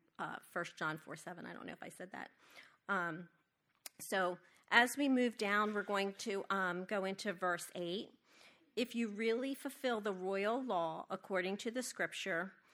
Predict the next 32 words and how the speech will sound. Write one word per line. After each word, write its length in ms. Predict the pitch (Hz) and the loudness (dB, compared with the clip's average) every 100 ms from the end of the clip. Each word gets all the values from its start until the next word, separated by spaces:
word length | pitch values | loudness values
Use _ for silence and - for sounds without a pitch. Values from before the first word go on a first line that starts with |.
| - _ | -20 _
'You 240 | 196 202 214 | -2 0 0
shall 300 | - 208 190 | 2 4 4
love 240 | 185 190 | 4 2
your 120 | 233 | 4
neighbor 440 | 240 190 175 175 - | 2 2 2 2 2
as 280 | 175 180 - | 2 2 0
yourself,' 640 | 233 233 - 165 160 - - | -4 -4 0 0 0 -6 -6
you 120 | 180 | -6
do 260 | 170 180 | -2 -2
well. 400 | 175 165 - - - _ - - _ - | 2 2 2 -2 -8 _ -20 -20 _ 0
But 140 | 208 | 2
if 180 | 196 196 | 2 -2
you 80 | 196 | -6
show 340 | - 196 208 | -4 -2 -2
partiality, 760 | 240 269 240 208 180 165 170 | 2 2 2 0 2 4 2
you 240 | 170 175 180 | -2 -4 -4
commit 420 | - 190 175 - | -4 -2 -2 -4
sin 520 | - - 175 151 151 - _ _ _ _ _ _ _ _ _ _ _ _ _ _ _ _ _ _ - - | -10 -4 -2 -2 -4 -8 _ _ _ _ _ _ _ _ _ _ _ _ _ _ _ _ _ _ -18 -6
and 180 | 196 180 - | -4 -4 2
are 180 | 185 | 4
convicted 680 | 185 202 190 185 185 - 196 | 4 0 -2 -2 -4 -4 -2
by 160 | 202 208 | 0 0
the 120 | 233 | 0
law 360 | 214 170 170 170 | -2 -2 0 0
as 180 | 180 175 | -4 -6
transgressors. 1080 | - 170 170 - 170 165 170 170 180 - - _ _ _ - | -8 -6 -6 -4 -4 -4 -10 -10 -10 -12 -18 _ _ _ -6
For 180 | 208 190 | -4 -2
whosoever 720 | 214 214 196 170 196 214 240 | -2 -4 -4 -2 0 0 -2
shall 220 | - 240 | 0 -2
keep 380 | - - 220 - | -2 -8 -10 -6
the 100 | 294 | -6
law 460 | 254 160 160 175 | -2 -2 -2 -6